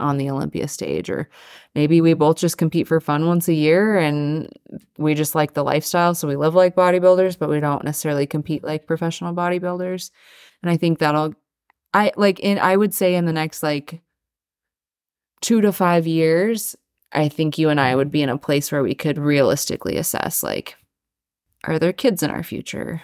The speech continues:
Like, where are we living? What is, do we wanna open a gym? Do we wanna have the headache of a, like, a physical brick and mortar type of a business? Do we like the freedom that comes with online type businesses? And so I think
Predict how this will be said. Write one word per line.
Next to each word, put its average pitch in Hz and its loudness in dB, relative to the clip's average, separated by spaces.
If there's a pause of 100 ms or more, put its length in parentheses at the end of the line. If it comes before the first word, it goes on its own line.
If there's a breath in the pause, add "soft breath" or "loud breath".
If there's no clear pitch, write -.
(100)
Like, 170 -8
where 156 2
are 175 4
we 196 4
living? 156 2
What 156 2
is, 160 2 (300)
do 165 2
we 160 4
wanna 196 4
open 151 2
a 147 2
gym? 127 -2
Do 160 0
we 156 0
wanna 175 2
have 156 0
the 151 0
headache 147 2
of 151 0
a, 147 0
like, 101 0
a 156 -2
physical 147 -2
brick 151 -2
and 151 2
mortar 143 2 (560 soft breath)
type 156 2
of 147 2
a 147 4
business? 143 0
Do 147 0
we 143 2
like 143 0
the 160 -2
freedom 156 2
that 151 -2
comes 147 0
with 151 -2
online 147 -2
type - -6
businesses? - -2
And - -4 (800)
so - 2
I 160 4
think 151 0